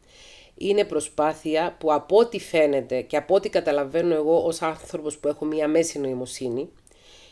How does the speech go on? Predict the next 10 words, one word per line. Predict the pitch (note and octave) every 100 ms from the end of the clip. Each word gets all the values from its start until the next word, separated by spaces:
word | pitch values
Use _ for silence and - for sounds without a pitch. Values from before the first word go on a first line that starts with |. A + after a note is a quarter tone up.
| _
είναι | F3 G#3
προσπάθεια | G#3 D#3 - E3+ F3+ G3
η |
οποία | E3 F3 F3+
εναπόκειται | F3 E3 D3+ - G3 A3 A3+ G3 E3+
πλέον | - - C#3 C#3+ E3
σε | E3 -
εμάς | C#3 C#3 D#3+ -
τους | F3 -
ιδίους. | C3+ C3+ A2+ - -